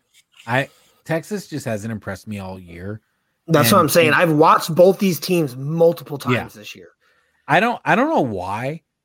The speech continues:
Speaker 1: but I've bet the Big twelve so much this year that I've watched more Big twelve than I have since Mizzou was in the Big twelve. So
Speaker 2: <laughs>
Speaker 1: I, I,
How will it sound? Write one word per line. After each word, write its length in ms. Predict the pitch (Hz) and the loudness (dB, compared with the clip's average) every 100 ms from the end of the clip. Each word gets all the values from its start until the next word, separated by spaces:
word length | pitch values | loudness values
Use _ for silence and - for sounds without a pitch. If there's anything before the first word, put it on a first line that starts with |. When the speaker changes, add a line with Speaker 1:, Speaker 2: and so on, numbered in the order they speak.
| - | -6
Speaker 1:
but 120 | 135 | 0
I've 300 | 151 196 135 | 0 -2 -4
bet 240 | 117 117 - | -6 -6 -8
the 60 | |
Big 260 | 110 104 104 | -10 -8 -10
twelve 380 | - 101 104 110 | -10 -8 -8 -10
so 380 | - - 101 107 | -12 -10 -6 -6
much 380 | 104 92 - - | -8 -10 -16 -14
this 240 | 127 - | -12 -8
year 280 | 147 160 165 | -4 -2 -2
that 140 | 117 | -4
I've 160 | 113 117 | -4 -4
watched 280 | 120 120 - | -4 -6 -6
more 200 | 120 117 | -6 -4
Big 200 | 120 110 | -6 -8
twelve 320 | - 113 107 | -8 -8 -8
than 120 | 110 | -10
I 80 | 110 | -10
have 280 | 104 113 107 | -10 -10 -10
since 320 | - 113 110 | -12 -12 -12
Mizzou 420 | 113 107 104 110 | -10 -8 -6 -8
was 220 | 104 101 90 | -8 -12 -14
in 320 | - 117 113 | -10 -8 -8
the 140 | 101 | -10
Big 240 | 92 95 87 | -14 -16 -16
twelve. 440 | 104 92 80 _ _ _ _ _ | -16 -16 -16 _ _ _ _ _
So 500 | - 127 117 110 113 - _ | -8 -4 -2 -2 -2 -6 _
Speaker 2:
<laughs> 100 | - | -6
Speaker 1:
I, 180 | 131 127 _ _ _ | -6 -6 _ _ _
I, 120 | 143 | -14